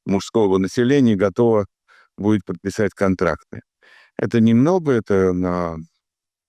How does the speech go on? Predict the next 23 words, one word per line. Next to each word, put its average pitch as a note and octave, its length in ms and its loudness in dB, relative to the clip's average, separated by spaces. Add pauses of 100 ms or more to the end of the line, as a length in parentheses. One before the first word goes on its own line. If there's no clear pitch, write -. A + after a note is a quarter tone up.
(580)
по E2+ 120 -8
сути F2+ 320 -8
дела, E2 380 -2 (160)
полтора F#2+ 360 -2
года F2 260 0
войны, A#2+ 400 2 (600)
потом D#3+ 340 0
придётся B2 420 -2
проводить G#2 440 0
обязательно F#2+ 480 -2
всеобщую G2+ 480 -4
мобилизацию. D#2+ 520 -6
Но A2 80 0
есть E3+ 200 0
и F#3 40 2
другие D#3 320 2
проблемы, D2+ 520 -4 (540)
которые C3+ 340 0
не C3+ 120 2
решишь C3+ 380 -2
вопросом A2+ 520 0
пушечного G#2+ 460 -4
мяса. F2 380 -6